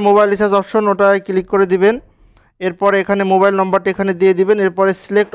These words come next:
অপারেটর, simply নম্বরটি দেওয়ার পর এখানে সিলেক্ট অপারেটর ক্লিক করে দিবেন। এখান থেকে সে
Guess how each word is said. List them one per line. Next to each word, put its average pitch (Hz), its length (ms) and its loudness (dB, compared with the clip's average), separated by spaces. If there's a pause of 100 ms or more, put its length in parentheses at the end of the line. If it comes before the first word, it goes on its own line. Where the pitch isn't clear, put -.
অপারেটর, 185 420 0
simply 180 400 -2 (600)
নম্বরটি 185 380 -2
দেওয়ার 190 200 0
পর 202 140 -2
এখানে 196 160 -4 (160)
সিলেক্ট 190 360 -2
অপারেটর 180 420 0
ক্লিক 175 280 -4
করে 151 180 0
দিবেন। 117 200 -4 (720)
এখান 202 180 -2 (100)
থেকে 220 180 0 (140)
সে 196 140 0